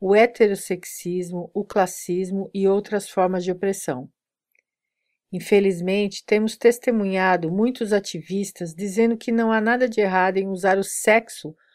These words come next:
como uma ferramenta para transmitir a nossa mensagem, utilizando diversos argumentos para tentar justificar esta opinião. Além disso, outros ativistas foram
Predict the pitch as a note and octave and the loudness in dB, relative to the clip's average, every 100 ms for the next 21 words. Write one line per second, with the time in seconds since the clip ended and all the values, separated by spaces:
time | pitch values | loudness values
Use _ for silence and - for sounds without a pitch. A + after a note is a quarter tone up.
0 | _ _ _ - A3+ A#3+ A#3+ A3 G#3+ G3+ | _ _ _ 2 4 4 0 0 0 2
1 | F#3 F#3 F#3+ G3 G#3 G3 G3 F#3+ F3+ F#3 | 0 0 -4 -2 0 0 0 -4 -4 -6
2 | - G3 F#3+ F#3+ F#3+ G#3 G#3 A3 F3+ D3+ | -4 -2 0 -2 -4 -4 -4 -2 -2 0
3 | D3 D3+ - D#3+ - F#3+ F3+ F#3+ F#3 E3 | -4 -10 -14 -10 -4 -2 -2 -2 -4 -4
4 | E3 E3+ G3 G#3 F#3 F3+ E3+ E3 D#3 F3 | -4 0 0 0 -4 -2 -2 -4 -6 -6
5 | F#3+ - _ _ _ _ _ _ G#3 A3 | -8 -16 _ _ _ _ _ _ 2 2
6 | A#3 A#3 A3+ G#3+ A#3 B3 - A3 - G3+ | 0 2 4 2 2 -4 -6 -8 0 2
7 | G3+ G3+ - G#3 G#3 G3+ F3 B2+ B2+ _ | 4 0 -4 -6 -6 -4 -4 -6 -10 _
8 | _ _ _ _ _ _ - E3+ F3+ F3+ | _ _ _ _ _ _ 0 2 4 2
9 | D3+ F3 G#3+ - C3+ - _ _ _ _ | -2 -2 -4 -4 -10 -14 _ _ _ _
10 | _ A3 C4+ - A#3 G#3+ G#3 F#3 E3 F#3+ | _ 8 8 8 2 2 2 -6 -4 -4
11 | G3+ F#3 F3 - G3 G3 | -4 -6 -8 -2 -2 -2